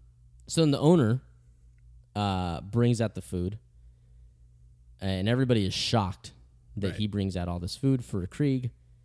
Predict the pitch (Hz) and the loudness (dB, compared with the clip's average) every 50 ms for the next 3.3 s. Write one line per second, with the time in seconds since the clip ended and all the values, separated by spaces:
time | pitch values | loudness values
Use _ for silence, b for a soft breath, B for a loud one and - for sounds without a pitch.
0 | - - _ _ - - - - - - - 92 95 98 98 - - 147 151 131 | -20 -20 _ _ -20 -20 -20 -20 -20 -10 -6 -4 -2 -2 -2 2 2 2 2 2
1 | 120 107 107 113 110 95 87 78 87 92 - - - - - - _ _ _ _ | 0 2 2 2 2 0 -2 -6 -8 -10 -14 -20 -20 -20 -20 -20 _ _ _ _
2 | _ - - - - _ - - - 98 101 104 - - 113 104 101 95 92 92 | _ -20 -20 -20 -20 _ -10 -6 -2 0 0 0 0 -2 -2 0 0 0 0 -2
3 | 85 80 - - - | -2 -4 -8 -10 -12